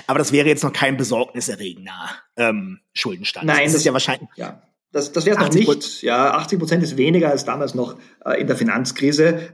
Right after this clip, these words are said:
Speaker 2: Ähm,
Speaker 1: Ja.
Speaker 2: da hätten wir, da hatten wir, glaube ich, im Rückstand so um die vierundachtzig Prozent. Ähm, es gibt auch keine, äh, keine, äh, wie soll man sagen,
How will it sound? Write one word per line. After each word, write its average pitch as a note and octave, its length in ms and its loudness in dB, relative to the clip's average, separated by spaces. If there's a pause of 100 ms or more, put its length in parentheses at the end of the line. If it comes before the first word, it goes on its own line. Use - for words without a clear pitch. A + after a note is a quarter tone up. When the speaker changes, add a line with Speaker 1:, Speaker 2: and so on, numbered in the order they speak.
Speaker 2:
Ähm, - 0 -
Speaker 1:
Ja. C3 540 2
Speaker 2:
da C3+ 240 0
hätten D3 220 0
wir, C#3 200 4
da C3 140 -2
hatten C#3+ 180 -2
wir, C3+ 80 0
glaube C#3+ 200 2
ich, C#3 40 -2
im C3+ 120 -6
Rückstand C3 440 -2
so C3+ 80 -2
um C3 60 -2
die B2+ 80 -4
vierundachtzig C#3+ 520 -2
Prozent. C#3+ 460 -2 (260)
Ähm, C#3 260 0 (140)
es D3+ 200 0
gibt G#3 180 2
auch F3 140 2
keine, D#3+ 480 2 (200)
äh, C#3 300 2 (540)
keine, E3 560 2 (100)
äh, C3+ 400 0
wie D3+ 80 -2
soll D#3+ 160 -2
man D#3 140 0
sagen, D#3 500 -2